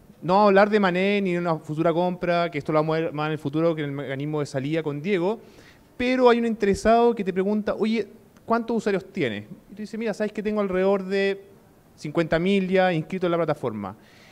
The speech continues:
Ya, perfecto. "Oye, ¿y cómo estáis manejando los datos de estas personas?". Y ahí entramos a un tema que en Chile no muchas veces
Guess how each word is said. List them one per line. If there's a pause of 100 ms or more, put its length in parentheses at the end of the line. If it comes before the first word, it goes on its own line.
(200)
Ya,
perfecto.
"Oye,
¿y
cómo
estáis
manejando
los
datos
de
estas
personas?". (960)
Y
ahí
entramos
a
un
tema
que
en
Chile
no
muchas
veces